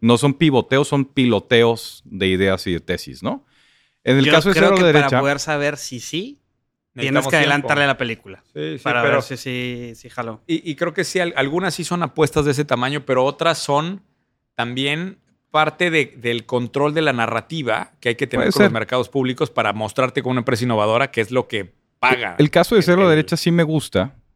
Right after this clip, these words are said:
Speaker 1: sí me gusta porque sí nace de evaluar las capabilities del, del equipo original.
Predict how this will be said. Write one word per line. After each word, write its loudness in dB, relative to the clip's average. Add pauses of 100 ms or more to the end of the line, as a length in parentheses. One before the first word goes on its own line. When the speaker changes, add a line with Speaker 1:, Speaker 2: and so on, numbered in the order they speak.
Speaker 1:
sí 0
me 6
gusta 0
porque 0
sí 2
nace 2
de 2 (840)
evaluar 4
las -2
capabilities -2
del, 0
del -4
equipo -2
original. -2